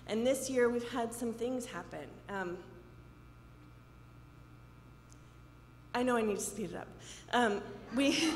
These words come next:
<laughs> we've always wanted to have kids, and this year I had a hysterectomy, and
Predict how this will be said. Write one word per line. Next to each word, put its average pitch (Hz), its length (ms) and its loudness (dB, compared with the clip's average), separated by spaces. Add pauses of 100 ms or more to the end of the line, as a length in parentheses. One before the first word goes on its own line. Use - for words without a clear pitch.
(460)
<laughs> - 580 -12
we've 311 200 6
always 302 320 10
wanted 302 240 2
to 269 60 -4
have 247 200 0
kids, 240 580 2 (320)
and 247 160 2
this 285 180 0
year 220 380 2 (140)
I 233 60 -6
had 247 200 0
a 247 40 0
hysterectomy, 214 840 -4 (580)
and 214 460 0